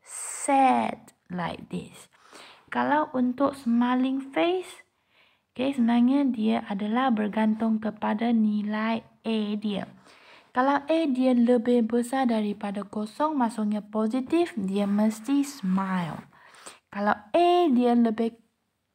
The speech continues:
kecil daripada kosong, maksudnya dia negatif, dia mesti sad. Okey, jadi senang nak ingat. Kalau positif,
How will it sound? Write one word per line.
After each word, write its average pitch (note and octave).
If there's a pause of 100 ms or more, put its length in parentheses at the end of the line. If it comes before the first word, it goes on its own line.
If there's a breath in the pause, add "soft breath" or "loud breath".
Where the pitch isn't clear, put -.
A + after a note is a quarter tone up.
(140)
kecil D4
daripada A3
kosong, A3+
maksudnya A3
dia G#3
negatif, G#3+
dia G#3
mesti G#3
sad. - (720 loud breath)
Okey, C#4+
jadi B3
senang A#3+
nak A3+
ingat. D4+ (720 loud breath)
Kalau G#3+
positif, B3+